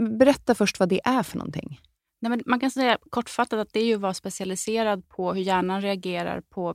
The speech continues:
Speaker 2: byggda miljöer, eh, och hur vi påverkas av det vidare, både, eh, psykologiskt och fysiologiskt.
Speaker 1: Och då, men, men vad var det som gjorde att du började titta på det? Började du med som inredningsdesigner och sen gick över och började titta på neurodesign?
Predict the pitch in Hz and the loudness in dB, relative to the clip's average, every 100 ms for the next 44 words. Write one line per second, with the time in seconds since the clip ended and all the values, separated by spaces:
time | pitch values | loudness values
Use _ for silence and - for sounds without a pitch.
0 | - 190 175 170 180 226 208 202 208 - | -4 -6 -2 -2 0 4 4 4 -4 -12
1 | - 185 180 175 175 - 185 - 196 180 | -10 -8 -6 -6 -6 -8 -12 -6 -4 -4
2 | - 190 180 196 214 - 180 180 180 175 | -2 0 2 0 -2 -4 -4 -4 -6 -4
3 | 185 180 180 180 175 180 - 185 180 - | -4 -4 -4 -6 -4 -6 -6 -8 -8 -10
4 | - 185 247 226 220 185 - 269 202 - | -4 2 4 2 -2 -4 -4 0 -2 -2
5 | - - - - _ _ _ _ 202 208 | -6 -10 -10 -12 _ _ _ _ 4 4
6 | 202 214 214 - 214 214 190 214 208 196 | 6 6 6 6 6 6 6 10 10 10
7 | 214 202 190 196 190 208 196 190 196 214 | 8 8 8 8 8 10 10 8 6 4
8 | - 190 208 269 240 202 175 202 302 277 | 2 4 6 6 8 10 10 10 8 8
9 | - 220 208 - 196 170 160 160 170 277 | 6 4 2 4 6 6 4 2 4 6
10 | 302 254 185 175 170 160 - 233 294 294 | 8 8 6 4 2 2 4 4 4 4
11 | 247 240 208 190 185 180 180 165 160 160 | 4 4 2 0 2 2 2 4 2 2
12 | 170 160 170 170 | 2 2 0 -4